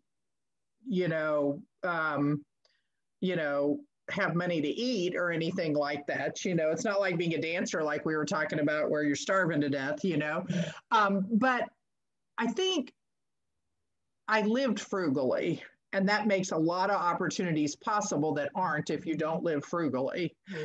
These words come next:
Speaker 1: And I also busted my butt, you know?
Speaker 2: Mm-hmm.
Speaker 1: Every time somebody called and said, "Do you wanna write an article? Do you wanna be interviewed for this article? Do you wanna speak at this conference?" Even if, if it wasn't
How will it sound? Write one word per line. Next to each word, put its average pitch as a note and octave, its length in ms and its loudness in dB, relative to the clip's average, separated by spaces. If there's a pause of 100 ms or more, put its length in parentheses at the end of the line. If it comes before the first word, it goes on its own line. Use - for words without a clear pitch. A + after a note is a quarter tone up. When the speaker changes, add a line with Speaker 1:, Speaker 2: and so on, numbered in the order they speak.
Speaker 1:
And G3 100 -2
I A#3+ 100 2
also C#4+ 300 2
busted F#3 460 0
my D#3+ 180 2
butt, C#3+ 440 -2
you E3 120 0
know? D#3+ 180 -2
Speaker 2:
Mm-hmm. F3+ 340 -10
Speaker 1:
Every A#3 180 0
time A#3+ 260 -2
somebody G3+ 380 0
called G#3+ 420 0
and F3 140 0
said, F3 220 -2
"Do E3+ 60 0
you E3 60 2
wanna F3+ 200 0
write F#3+ 180 0
an F#3+ 140 0
article? F#3 520 -2
Do D#3 120 -2
you E3 100 2
wanna F3 180 2
be E3+ 200 2
interviewed F3 420 0
for D#3+ 140 -2
this D#3 180 -2
article? D#3+ 500 -2 (280)
Do F3+ 60 0
you E3+ 60 2
wanna F3+ 200 0
speak G3 320 -2
at F#3 60 0
this F#3+ 140 -2
conference?" A3 440 0
Even B3 240 4
if, G#3 100 0 (220)
if F3+ 140 0
it F3 100 0
wasn't G3 380 2